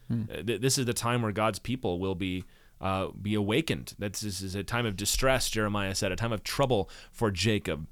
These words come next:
Speaker 1: And it answers all the questions that we've had. Right? How, how could Israel possibly just make this national switch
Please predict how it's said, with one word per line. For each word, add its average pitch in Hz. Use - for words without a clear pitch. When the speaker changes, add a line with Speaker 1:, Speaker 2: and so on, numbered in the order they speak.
Speaker 1:
And 123
it -
answers 143
all 123
the 123
questions 131
that 104
we've 98
had. 104
Right? 95
How, 151
how 220
could 196
Israel 160
possibly 180
just 135
make 147
this 117
national 170
switch -